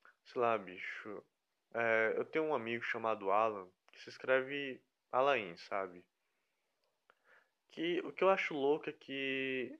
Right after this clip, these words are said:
a gente parou de estudar faz, junto, não, parou de estudar juntos faz três anos.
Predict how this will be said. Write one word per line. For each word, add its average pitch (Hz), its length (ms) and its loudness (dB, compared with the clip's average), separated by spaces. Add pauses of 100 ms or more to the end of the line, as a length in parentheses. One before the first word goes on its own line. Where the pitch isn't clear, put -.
(100)
a 135 120 -2
gente 135 240 -8
parou 143 240 0
de 139 60 -8
estudar 117 760 0 (240)
faz, 95 580 -10 (120)
junto, 113 480 -2
não, 98 240 0
parou 92 240 -8
de - 60 -6
estudar 117 320 2
juntos 135 720 -8 (1300)
faz 123 300 4
três 143 320 4
anos. 107 420 0